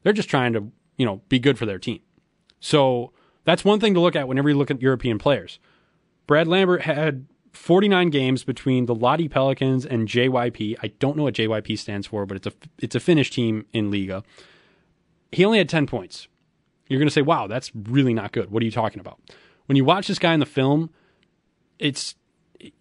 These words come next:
it looks like he is just, his skates are greased and he's just sliding. Like, he is moving so fast, and he can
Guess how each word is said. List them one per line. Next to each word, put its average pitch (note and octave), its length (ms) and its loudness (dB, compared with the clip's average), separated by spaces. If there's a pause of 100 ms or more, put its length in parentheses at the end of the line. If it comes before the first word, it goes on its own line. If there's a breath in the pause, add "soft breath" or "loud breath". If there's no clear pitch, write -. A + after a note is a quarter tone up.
it - 360 -4
looks E3+ 260 0
like E3 140 2
he C#3+ 260 2
is A#2+ 160 -2
just, - 300 -6 (500)
his B2 200 -2
skates D#3 300 2
are D3 60 2
greased B2+ 360 0
and B2+ 100 0
he's A2 220 -4 (300)
just - 220 -4
sliding. A#2+ 460 -4 (120)
Like, B2+ 140 -2
he E3 160 6
is B2 160 0
moving D3 800 4 (420)
so F3 400 2
fast, G#2 340 -10
and C3+ 120 -2
he D3 80 0
can C3+ 240 0